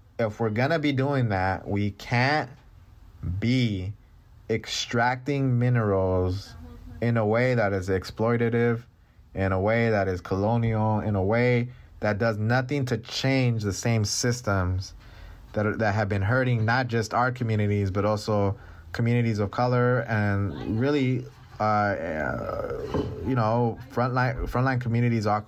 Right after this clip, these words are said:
all across the world, right? From South America to Africa to Asia and so on, you know, and, and, and even here, right? Because there's already plans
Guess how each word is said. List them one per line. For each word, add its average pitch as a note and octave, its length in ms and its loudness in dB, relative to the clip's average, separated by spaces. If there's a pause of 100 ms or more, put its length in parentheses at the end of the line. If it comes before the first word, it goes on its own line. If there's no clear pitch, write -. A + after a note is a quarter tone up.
(200)
all G#2+ 200 0
across G2 340 -2
the F2+ 80 -6
world, G#2 300 -2
right? F#2 320 -2 (100)
From F2+ 240 -4
South A2 300 -2
America A#2 640 0 (360)
to - 100 -4
Africa G#2+ 640 0 (300)
to - 120 -4
Asia G2 520 0 (100)
and F#2+ 120 -4
so G2 160 -2
on, F2 420 -2
you F#2+ 100 -2
know, G2 200 0
and, G2 180 0
and, F#2+ 200 -2
and A#2+ 140 2
even C3+ 180 2
here, A2+ 520 0
right? G2+ 300 0
Because G2+ 440 -2 (340)
there's A2 140 -2
already D3+ 280 0
plans C#3+ 640 -2